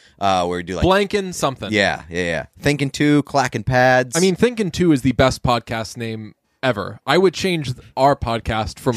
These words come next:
Speaker 2: Brunch to Thinkin' Too. Uh, I wouldn't. Brunch is, uh, that classic name,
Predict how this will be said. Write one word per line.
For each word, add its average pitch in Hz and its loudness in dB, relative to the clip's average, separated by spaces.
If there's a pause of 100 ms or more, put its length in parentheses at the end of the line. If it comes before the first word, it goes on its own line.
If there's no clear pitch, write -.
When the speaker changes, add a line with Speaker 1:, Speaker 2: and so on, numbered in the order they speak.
Speaker 2:
Brunch 120 2 (300)
to 127 4
Thinkin' 120 0
Too. 95 -2 (260)
Uh, 127 4 (160)
I 135 2
wouldn't. 113 -2
Brunch 123 -2
is, 107 -4
uh, 87 -6
that - -2
classic 110 -2
name, 113 2